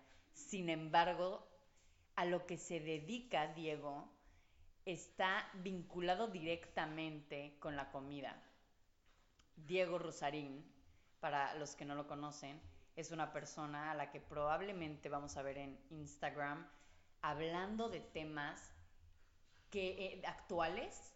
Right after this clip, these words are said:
temas actuales y temas duros, temas que a la gente nos va a hacer resonar, temas que a la gente nos va a hacer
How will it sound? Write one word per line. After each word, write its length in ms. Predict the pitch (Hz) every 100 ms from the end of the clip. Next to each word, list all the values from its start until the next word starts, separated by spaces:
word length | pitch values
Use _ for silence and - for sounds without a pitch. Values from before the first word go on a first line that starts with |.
| -
temas 320 | 180 165 170
actuales 680 | 160 - 165 156 175 240 - -
y 80 | 190 - -
temas 440 | 180 175 220 277 - - - - - -
duros, 720 | 151 185 87 - - - - - - -
temas 400 | 185 185 208 233 - - - -
que 80 | 175
a 40 | 160
la 80 | 151
gente 440 | - 190 185 202
nos 240 | 175 147
va 60 | 151
a 20 |
hacer 220 | 147 160 156
resonar, 580 | 143 - 143 139 139
temas 360 | - 170 185 -
que 100 | 175
a 20 |
la 80 | 147
gente 320 | - 165 180
nos 140 | 170 147
va 40 |
a 40 |
hacer 180 | 139 156